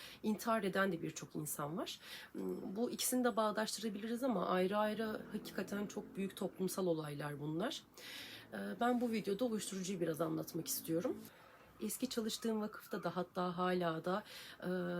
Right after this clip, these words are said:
bir yerlere böyle kartımı falan verdiğimde hep anneler, babalar, e, ağlayarak arıyorlar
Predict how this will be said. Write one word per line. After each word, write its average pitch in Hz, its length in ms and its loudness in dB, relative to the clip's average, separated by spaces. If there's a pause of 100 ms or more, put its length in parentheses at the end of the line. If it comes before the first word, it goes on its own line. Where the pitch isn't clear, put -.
(600)
bir 180 140 6
yerlere 175 460 6
böyle 170 200 6
kartımı 180 460 2
falan 180 360 6
verdiğimde 170 600 4
hep 190 120 -4 (240)
anneler, 180 500 6
babalar, 180 540 2 (1160)
e, - 60 -12 (400)
ağlayarak 175 600 4
arıyorlar 160 720 2